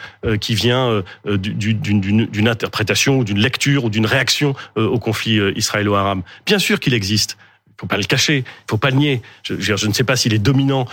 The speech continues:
chez les musulmans de France. Euh, je ne le crois pas d'ailleurs. Je pense qu'il est, euh, il n'est pas dominant chez les musulmans de France. J'en suis même convaincu. Mais ce qui est vrai, c'est que réduire l'antisémitisme à l'un ou à l'autre, c'est absurde.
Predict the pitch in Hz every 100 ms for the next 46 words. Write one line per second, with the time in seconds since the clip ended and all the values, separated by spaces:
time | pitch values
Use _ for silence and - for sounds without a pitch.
0 | - - 113 110 104 107 107 107 131 120
1 | 110 - - - 113 101 120 127 120 123
2 | 117 107 98 90 - 101 - 98 90 87
3 | 85 - 135 127 120 143 113 104 101 -
4 | 87 90 92 87 - 90 - 101 120 104
5 | 120 110 - 104 - - - 147 113 -
6 | - - 135 131 175 214 - _ _ _
7 | - 135 143 131 - 160 156 165 131 98
8 | - _ 117 120 - 135 120 131 - -
9 | 139 139 123 143 131 156 165 - 123 117
10 | - 104 87